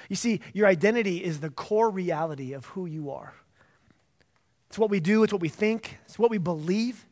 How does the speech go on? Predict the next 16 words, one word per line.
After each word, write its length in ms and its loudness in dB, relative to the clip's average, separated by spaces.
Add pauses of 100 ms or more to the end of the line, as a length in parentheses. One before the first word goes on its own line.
it's 140 -10
how 120 4
we 80 4
react, 600 4 (1040)
it's, 140 -8
it's, 180 -2
it's 100 -6
how 140 8
we 100 4
think 200 0
of 100 6
our 100 6
past, 600 6 (180)
it's 140 -2
how 180 6
we, 200 0